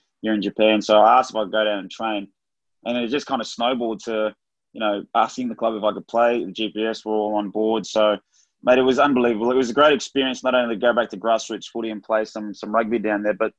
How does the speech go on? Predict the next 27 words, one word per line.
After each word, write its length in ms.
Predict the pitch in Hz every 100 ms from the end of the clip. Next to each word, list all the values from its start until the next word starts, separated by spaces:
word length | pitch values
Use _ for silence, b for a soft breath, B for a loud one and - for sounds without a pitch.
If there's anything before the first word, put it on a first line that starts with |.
| _ _ _ -
the 60 | 117
opportunity 400 | 101 131 117 101
to 60 |
play 140 | 110 107
with 100 | 107
my 120 | 104
younger 200 | 107 101
brother 300 | 104 101 98
as 120 | 90
well. 240 | 101 101
You 100 | 98
know, 200 | 95 101 101 -
I, 40 | 101 107
I 40 |
came 240 | - 113 113
on 160 | 110
for 60 | 101
the 80 | 104
last 340 | 107 107 -
thirty 300 | 113 113 110
at 80 | 107
nine 260 | 104 107 107
and 120 | 107
he 80 | 104
played 260 | 110 101 -
ten. 280 | 104 107 104
So 260 | 104 98